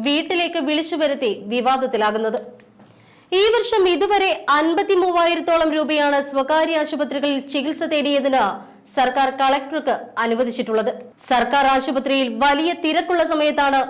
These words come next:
കുഴിനഖ ചികിത്സയ്ക്കായി ഡോക്ടറെ ജില്ലാ കളക്ടർ വീട്ടിലേക്ക് വിളിച്ചു വരുത്തിയത്. ഇതിനെ വിമർശിച്ച ജോയിന്റ് കൗൺസിൽ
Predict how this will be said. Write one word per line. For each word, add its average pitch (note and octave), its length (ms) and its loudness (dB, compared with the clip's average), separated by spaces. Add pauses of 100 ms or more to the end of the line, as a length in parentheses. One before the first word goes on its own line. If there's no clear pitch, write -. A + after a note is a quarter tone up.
(360)
കുഴിനഖ G4 560 2
ചികിത്സയ്ക്കായി E4 640 0 (140)
ഡോക്ടറെ D#4 380 0 (100)
ജില്ലാ D4+ 320 2
കളക്ടർ D4+ 360 0 (260)
വീട്ടിലേക്ക് C#4+ 580 0
വിളിച്ചു A#3+ 320 -2
വരുത്തിയത്. A3 360 0 (920)
ഇതിനെ A#3 280 2
വിമർശിച്ച C#4 460 -2 (360)
ജോയിന്റ് E4+ 420 0
കൗൺസിൽ E4 320 0